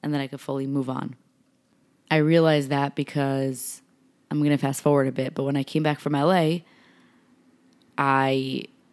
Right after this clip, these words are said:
started trying to listen to anything that could give me clarity about what happened. And so I listened to my Israel episode. And my Israel episode also taught me that whatever you go through, there's lessons to be learned.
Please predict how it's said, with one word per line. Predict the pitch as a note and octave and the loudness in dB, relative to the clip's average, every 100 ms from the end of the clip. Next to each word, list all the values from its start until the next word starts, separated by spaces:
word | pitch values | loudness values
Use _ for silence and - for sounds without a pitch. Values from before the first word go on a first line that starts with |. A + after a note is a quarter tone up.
| _ _ _ _ _ _ _ _ _ | _ _ _ _ _ _ _ _ _
started | - - D3+ C#3+ C#3 C3+ | -14 -2 0 2 0 -2
trying | - C#3 C#3 | 0 0 0
to | C3+ | 0
listen | C#3 C3+ C3+ | 0 0 -2
to | D3+ | 2
anything | F3 F3+ - C3+ | 4 4 4 2
that | C3+ C#3 | 2 0
could | - | 0
give | C#3+ | 2
me | C3+ | 2
clarity | - C3+ C3 C3 | 0 -2 -2 -2
about | C3 C3+ C3 | -2 0 2
what | C#3 | 2
happened. | C#3 C#3 C#3 D3 D3 | 2 2 2 0 0
And | D3 C#3+ | 0 0
so | - C#3 | 4 4
I | |
listened | C#3 D3 D3 - | 4 2 0 0
to | C#3+ | 0
my | B2+ | 4
Israel | E3+ D3+ C3+ | 4 4 4
episode. | C3+ C#3 - C3 C3 - - - - _ _ _ _ _ _ _ | 2 0 0 2 2 -2 -12 -20 -20 _ _ _ _ _ _ _
And | D#3 D3+ | -4 -2
my | D3+ | -2
Israel | E3 D#3+ D3+ | -2 0 0
episode | D3+ D3 - D3 C#3+ - | -2 -4 -2 0 0 -2
also | D3 C#3 | -6 -6
taught | C#3 - - | -8 -6 -4
me | C#3+ C#3 | -4 -6
that | D3 | -6
whatever | C#3 C3+ C3+ | -8 -10 -12
you | C3 | -10
go | C3+ | -10
through, | C3+ C#3 | -8 -10
there's | C3 C3 B2 | -8 -8 -6
lessons | C3 C3 C3+ - | -8 -8 -10 -10
to | C3+ | -6
be | C3+ | -6
learned. | B2 C3+ - - | -4 -8 -10 -14